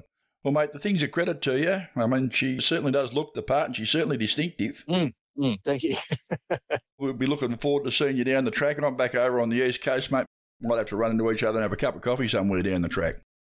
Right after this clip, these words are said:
Speaker 2: Oh, absolutely, mate. Look forward to it. It's funny, I, I was talking to Rod Pillen the other day, and he said, oh, he said, "Where'd you get that idea?" And I said, "Well, I've been looking for a long time." Like I say, I sort of started this planning four years ago, and it's taken longer than I had hoped.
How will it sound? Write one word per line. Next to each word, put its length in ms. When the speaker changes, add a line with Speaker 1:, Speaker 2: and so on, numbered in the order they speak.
Speaker 2:
Oh, 240
absolutely, 400
mate. 200
Look 160
forward 240
to 160
it. 60
It's 180
funny, 340
I, 80
I 240
was 280
talking 200
to 80
Rod 240
Pillen 260
the 60
other 220
day, 180
and 80
he 80
said, 160
oh, 80
he 60
said, 160
"Where'd 160
you 80
get 120
that 120
idea?" 240
And 100
I 60
said, 160
"Well, 100
I've 80
been 160
looking 460
for 80
a 60
long 200
time." 300
Like 180
I 40
say, 120
I 220
sort 220
of 60
started 380
this 140
planning 400
four 180
years 280
ago, 340
and 100
it's 120
taken 260
longer 280
than 160
I 140
had 180
hoped. 340